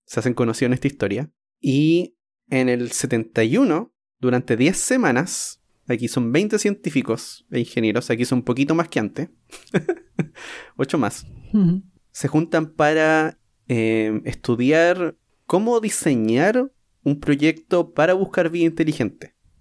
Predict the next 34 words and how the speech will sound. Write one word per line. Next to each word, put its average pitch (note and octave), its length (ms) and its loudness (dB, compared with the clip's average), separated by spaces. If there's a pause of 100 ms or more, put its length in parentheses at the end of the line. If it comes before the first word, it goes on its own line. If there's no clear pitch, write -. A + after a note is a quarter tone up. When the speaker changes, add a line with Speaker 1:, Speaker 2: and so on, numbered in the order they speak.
(360)
Speaker 1:
Y A#2 240 0
la A2+ 140 2
idea B2+ 240 2
del E3+ 140 0
proyecto C3+ 560 0
que B2+ 100 -2
surge C#3+ 300 -2
de C#3+ 60 2
esta - 200 0
reunión, D3 540 0 (300)
después B2 280 -2
se - 80 0
apoda B2 380 2
como A#2+ 160 0
el A2 80 0
proyecto A2+ 800 0
Cyclops, - 920 -6 (260)
que A2 180 0
es - 160 -4
un A2 240 -2
proyecto A2 840 -2
muy B2 460 2
<laughs> D3+ 80 -6
ambicioso. G3 640 0
Yo A#2+ 160 0
cuando B2 260 2
lo A2+ 100 0
leí G#2+ 200 2
dije, A#2 260 0
"Pero G#2 160 -2
esta G#2 220 -2
cosa G#2+ 180 -2
es G2 80 -2
imposible". G#2+ 920 -2